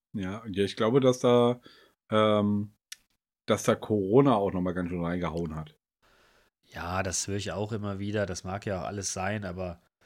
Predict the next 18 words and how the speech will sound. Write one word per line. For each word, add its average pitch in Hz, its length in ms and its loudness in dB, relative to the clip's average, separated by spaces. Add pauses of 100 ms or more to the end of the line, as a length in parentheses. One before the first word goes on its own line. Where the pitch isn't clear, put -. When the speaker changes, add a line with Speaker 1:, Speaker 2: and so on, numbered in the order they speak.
(340)
Speaker 2:
diese 98 180 -10
Schilderung 113 680 -2
da 110 360 0
vom 107 200 -8
Felix, 110 460 -6
das 85 140 -8
sind 101 100 -8
ja, 98 160 -2
das 87 160 -8
ist 101 140 -8
ja, 92 160 -4
denke 95 180 -8
ich 90 80 -10
mal, 95 80 -8
ein 87 80 -10
Tatsachenbericht, 101 960 -4
ne? 107 180 -6 (640)
Speaker 1:
Hm. 85 320 -8